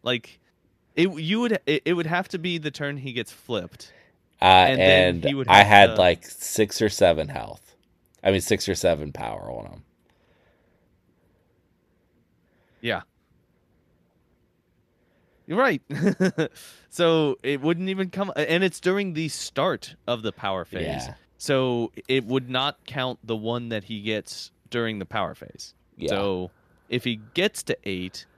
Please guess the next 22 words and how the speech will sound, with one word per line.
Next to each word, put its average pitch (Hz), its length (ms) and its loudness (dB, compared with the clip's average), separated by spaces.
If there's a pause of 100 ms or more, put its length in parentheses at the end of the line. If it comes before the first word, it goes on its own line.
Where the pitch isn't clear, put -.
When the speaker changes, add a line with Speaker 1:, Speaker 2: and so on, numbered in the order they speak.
(360)
Speaker 1:
he's 113 340 -4
fine. - 400 -8 (600)
It's 104 180 -10
only 127 240 -4
if 117 80 -6
he's 113 260 -8
eight 117 300 -2
at 104 100 -10
the - 80 -20
beginning 87 520 -8 (160)
that 90 260 -8
he 92 140 -16
takes 95 260 -10
that 82 200 -10
extra - 240 -16
damage. - 460 -18 (2500)
I - 340 -20
think 277 140 -4
he's 190 260 0
really 156 300 0
solid. 101 520 -2
Like, 110 260 -2